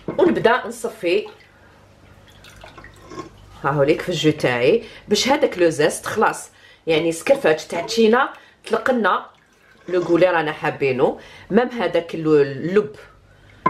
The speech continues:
لا بيب تاعو طلقت لنا يعني ال-، لو غولي رانا حابينو. دوك نصفيوه باش يجي فريمون صافي. والناس اللي ما عندها حاجه تحب تخلي يعني هذاك ما يضرش، ما يطلقلناش مراره ابدا، ما يجيش كامله مر.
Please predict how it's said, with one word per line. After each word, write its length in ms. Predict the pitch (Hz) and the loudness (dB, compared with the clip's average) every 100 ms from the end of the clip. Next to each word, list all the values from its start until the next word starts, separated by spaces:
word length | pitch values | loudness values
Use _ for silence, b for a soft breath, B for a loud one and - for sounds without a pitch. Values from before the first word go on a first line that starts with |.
| - | -2
لا 80 | 151 | -4
بيب 220 | 190 180 | 0 -2
تاعو 480 | - - 160 135 135 | -2 0 0 0 -6
طلقت 480 | - 160 - - 196 | -10 -12 -12 -10 -6
لنا 320 | 170 135 - - - - - - B B B B B - | -2 -4 -4 -20 -20 -20 -20 -20 B B B B B -2
يعني 280 | 151 156 | 0 2
ال-، 680 | 151 143 135 127 123 120 117 | 0 2 0 0 -2 -4 -4
لو 180 | 143 160 156 | 2 2 4
غولي 200 | 180 208 | 2 4
رانا 200 | 185 147 | 0 -4
حابينو. 520 | - 123 120 107 185 | -8 -10 -8 -2 -2
دوك 220 | 330 339 | -2 -4
نصفيوه 460 | 247 - - 233 233 | -6 -2 2 4 2
باش 200 | 160 - | -2 -4
يجي 280 | 151 170 208 B B | 0 0 -2 B B
فريمون 360 | 143 170 196 214 | 0 2 2 -2
صافي. 420 | - 135 - 113 B B B | -2 -2 -2 -8 B B B
والناس 360 | 466 339 349 | 2 2 0
اللي 120 | - 285 | -6 -6
ما 80 | |
عندها 220 | 220 208 165 | -4 -2 -2
حاجه 420 | - 147 131 180 - _ _ _ _ _ _ _ b b b | -2 -6 -4 -6 -6 _ _ _ _ _ _ _ b b b
تحب 140 | - | -12
تخلي 460 | 170 - 196 170 151 | -6 -2 0 2 4
يعني 260 | 143 143 151 | 2 0 -4
هذاك 340 | 147 147 - | -2 -2 -2
ما 80 | 143 | -2
يضرش، 460 | 139 147 - - B B B | 0 -2 -4 -10 B B B
ما 60 | 175 | 0
يطلقلناش 540 | 175 - 160 180 202 | 0 -2 0 0 0
مراره 420 | 160 147 139 139 185 | 0 2 2 0 0
ابدا، 320 | 175 143 170 | 0 0 0
ما 100 | 170 | -2
يجيش 260 | 147 147 | -2 -6
كامله 340 | - 202 170 131 | -2 0 0 0
مر. 220 | 117 240 | 0 -4